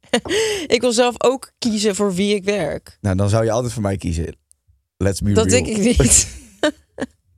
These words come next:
Speaker 1: Dat denk ik niet.
Speaker 2: Weet je dat ik heel veel vragen krijg, zonder dolle,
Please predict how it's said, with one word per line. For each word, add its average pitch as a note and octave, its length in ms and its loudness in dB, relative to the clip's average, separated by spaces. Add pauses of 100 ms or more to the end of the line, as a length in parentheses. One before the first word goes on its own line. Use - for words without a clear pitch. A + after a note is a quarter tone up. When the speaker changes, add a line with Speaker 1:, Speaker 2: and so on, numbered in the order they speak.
(840)
Speaker 1:
Dat D4 120 0
denk C4+ 200 0
ik A3+ 120 -12
niet. D#3 280 -6
Speaker 2:
Weet E3+ 200 2
je F#3 60 -4
dat D#3+ 140 0
ik D#3 100 -2
heel C#3+ 240 2
veel D3+ 140 -4
vragen C3 400 -2
krijg, A#2 280 -2
zonder A#2+ 240 -2
dolle, A2 280 0